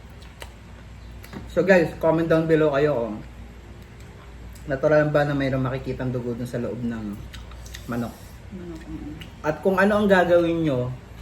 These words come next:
Speaker 1: kung
Speaker 2: Okay.
Speaker 1: sakaling ganun din nangyari sa inyo, may na-, may makita siyang dugo dun sa loob ng manok, papapalitan nyo ba o itutuloy nyo pang kainin? Yan.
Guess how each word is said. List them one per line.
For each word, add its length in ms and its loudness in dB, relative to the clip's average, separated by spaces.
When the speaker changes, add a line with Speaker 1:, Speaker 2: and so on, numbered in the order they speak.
Speaker 1:
kung 160 0
Speaker 2:
Okay. 100 0
Speaker 1:
sakaling 480 4
ganun 300 2
din 100 2
nangyari 300 0
sa 100 -2
inyo, 80 0
may 160 0
na-, 160 -2
may 160 -2
makita 380 2
siyang 220 -2
dugo 280 0
dun 160 -2
sa 80 -2
loob 160 -2
ng 160 -2
manok, 280 -6
papapalitan 560 2
nyo 120 0
ba 280 2
o 40 -12
itutuloy 460 2
nyo 100 -2
pang 160 -4
kainin? 440 -2
Yan. 180 -8